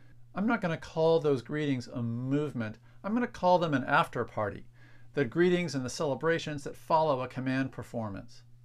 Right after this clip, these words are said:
In these joyful greetings, anticipating a face-to-face visit, Paul is basking in the afterglow of the glory of God that's revealed through the gospel of Jesus Christ.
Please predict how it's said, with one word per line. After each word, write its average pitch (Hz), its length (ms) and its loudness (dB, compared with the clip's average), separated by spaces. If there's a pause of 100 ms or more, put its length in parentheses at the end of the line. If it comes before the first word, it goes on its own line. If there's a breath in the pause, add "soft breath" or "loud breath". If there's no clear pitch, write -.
(140)
In 156 160 -2
these 156 200 0
joyful 160 680 0
greetings, 139 640 -4
anticipating 160 880 -4
a 127 80 -8
face-to-face 147 760 -4
visit, 127 480 -6 (680 loud breath)
Paul 180 320 4
is 156 260 0
basking 143 720 0
in 120 180 -4
the 117 140 -4
afterglow 117 920 -2
of 120 180 -8
the 143 80 -6
glory 120 540 0
of 123 160 -4
God 120 280 0
that's 113 200 -12
revealed 113 600 -4 (340 soft breath)
through 147 240 -2
the 143 80 2
gospel 120 440 0
of 113 80 -4
Jesus 107 300 -4
Christ. - 520 -4